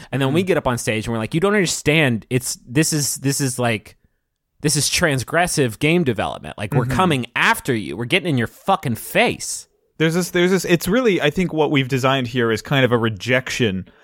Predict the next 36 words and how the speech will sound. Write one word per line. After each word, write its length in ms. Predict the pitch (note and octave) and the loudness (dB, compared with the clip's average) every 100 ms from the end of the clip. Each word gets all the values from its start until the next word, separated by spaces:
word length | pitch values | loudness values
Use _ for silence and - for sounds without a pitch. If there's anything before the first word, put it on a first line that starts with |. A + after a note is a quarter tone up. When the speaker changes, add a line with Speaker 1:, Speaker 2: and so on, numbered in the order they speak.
| - - _ _ | -20 -20 _ _
Speaker 2:
of 320 | C#3 A#2+ G#2+ - | 0 0 0 -6
what 260 | C3+ C#3+ | -2 -2
so, 260 | - F3 E3 | 0 0 0
so 260 | - F#3+ F#3 | 0 0 2
many 260 | F3 D#3+ | 4 2
video 300 | C3+ C#3 C#3+ | 2 2 2
games 320 | B2 A2+ G#2 A#2+ | 2 0 0 0
now, 260 | A2 G#2+ | 2 4
they, 160 | A2 A#2 | 4 2
like, 220 | A2+ G#2+ - C#3 | 2 0 -4 -4
put 120 | - E3 | 0 2
all 100 | C#3+ | 2
these 180 | B2 | 2
assets 340 | C3 C3 C3+ B2+ | 0 2 0 0
in 140 | A#2+ | 2
there 200 | A2+ A2+ | 4 4
and 160 | A2+ A2+ | 2 2
they 140 | A#2 | 2
need 380 | A#2 A#2+ B2+ A#2 | 2 2 2 2
the 60 | A#2+ | -2
players 340 | - A#2+ A2 | 0 0 0
to 100 | A#2 | 0
just 200 | G#2+ - | -4 -4
stick 240 | - B2+ - | -2 0 2
to 80 | |
this 160 | G#2+ G#2 | 0 0
critical 340 | - A2+ A2 | 0 0 0
path 320 | G2+ B2+ A2 G#2+ | -2 2 2 0
and 160 | A#2 | -4
see 240 | - E3+ C#3+ | -2 2 2
all 140 | B2 | 2
the 100 | A2+ | 2
hard 320 | B2+ A#2 G#2+ - | 2 0 -2 -2
work 240 | C3+ D3+ | 0 2
they 160 | G#2+ G2 | 2 2
did. 320 | F#2+ F2+ | 2 0